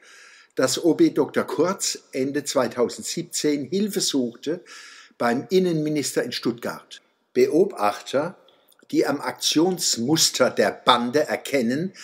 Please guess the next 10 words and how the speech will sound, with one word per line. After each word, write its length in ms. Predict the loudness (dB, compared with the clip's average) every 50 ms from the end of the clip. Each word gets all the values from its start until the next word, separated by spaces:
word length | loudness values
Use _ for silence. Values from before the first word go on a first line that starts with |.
| -18 -16 -16 -18 -20 -12 _
dass 200 | -2 0 0 0
es 160 | 0 0 0 0
sich 240 | 0 -2 -4 -4
nicht 420 | -2 0 0 0 0 -2 -8 -6 -2
um 160 | -2 -2 -2
Flüchtlinge, 760 | -2 -4 -4 -4 -4 -4 -8 -6 -4 -4 -2 -2 -4 -6 -4
sondern 480 | -4 0 0 2 2 2 0 -2 -2 -4
um 240 | -6 -8 -8 -8 -6
Aggressoren 880 | -6 -6 -6 -6 -6 -6 -4 -2 0 2 2 2 2 2 0 -4 -6 -6
handelt, 500 | -8 -8 -6 -6 -6 -6 -8 -10 -16